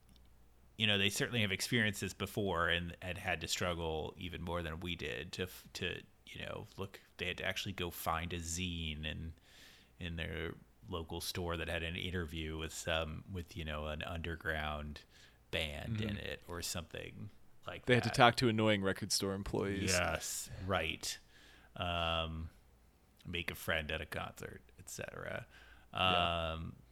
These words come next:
Speaker 1: the horror. Uh, <laughs> but, um, uh,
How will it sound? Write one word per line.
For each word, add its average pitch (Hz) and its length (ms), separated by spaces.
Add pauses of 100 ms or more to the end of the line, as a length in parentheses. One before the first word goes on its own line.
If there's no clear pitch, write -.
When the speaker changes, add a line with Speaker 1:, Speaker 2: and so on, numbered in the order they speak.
(160)
Speaker 1:
the - 80
horror. - 600 (720)
Uh, 175 760 (440)
<laughs> - 440
but, 107 360 (100)
um, 92 680 (1600)
uh, 87 400